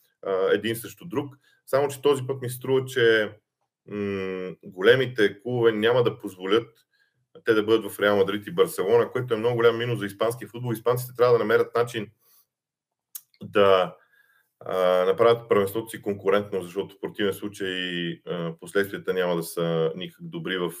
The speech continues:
а, бъдеще време. Не случайно шефа на Испанската футболна лига толкова, е толкова агресивен,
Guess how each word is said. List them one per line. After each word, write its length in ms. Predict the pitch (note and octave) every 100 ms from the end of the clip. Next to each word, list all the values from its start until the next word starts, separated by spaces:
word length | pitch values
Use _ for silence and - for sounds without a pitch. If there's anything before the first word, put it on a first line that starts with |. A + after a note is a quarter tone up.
| -
а, 140 | E2+ D#2+
бъдеще 360 | F#2 F2+ -
време. 220 | F2+ B2 A#2
Не 100 | B2
случайно 460 | B2 - A#2+ A#2
шефа 260 | G2+ A2+ G#2+
на 60 |
Испанската 440 | F#2+ - G#2+ - -
футболна 380 | G#2+ G#2 F#2+ F#2+
лига 240 | G#2+ G2+
толкова, 480 | G#2 G#2 G2 G2 F#2+ - - _
е 80 | G2
толкова 320 | A#2 A2+ A2+
агресивен, 840 | G#2 G#2 G2 - - A#2+ A2 F2+